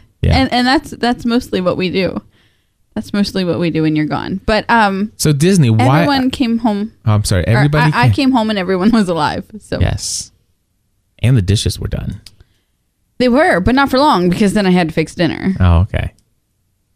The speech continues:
Speaker 1: But I just wanted to say
Speaker 2: They
Speaker 1: the
Speaker 2: were.
Speaker 1: dishes were done 'cause they
Speaker 2: They
Speaker 1: weren't,
Speaker 2: were.
Speaker 1: it, it, it was not easy to keep up that schedule.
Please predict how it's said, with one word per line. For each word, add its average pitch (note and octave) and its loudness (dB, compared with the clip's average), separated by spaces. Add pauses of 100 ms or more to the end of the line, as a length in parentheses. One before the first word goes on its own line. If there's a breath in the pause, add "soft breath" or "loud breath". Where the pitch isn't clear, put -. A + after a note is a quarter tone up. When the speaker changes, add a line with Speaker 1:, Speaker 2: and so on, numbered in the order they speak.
(340)
Speaker 1:
But G2 0
I G2 2
just G2 -2
wanted E2+ 0
to - -10
say G#1+ -2
Speaker 2:
They - 0
Speaker 1:
the C#4+ 2
Speaker 2:
were. E4+ 2
Speaker 1:
dishes F#2 0
were E2+ 0
done - -4
'cause G#2 -2
they C3 2
Speaker 2:
They D3+ 2
Speaker 1:
weren't, E3+ 0
Speaker 2:
were. - -16 (420 soft breath)
Speaker 1:
it, - -2
it, A#2+ 0
it A#2 2
was A2+ 2
not A2 2
easy A2 4
to F#2+ -4
keep G2 0
up F#2+ -2
that D#2 -2
schedule. - -4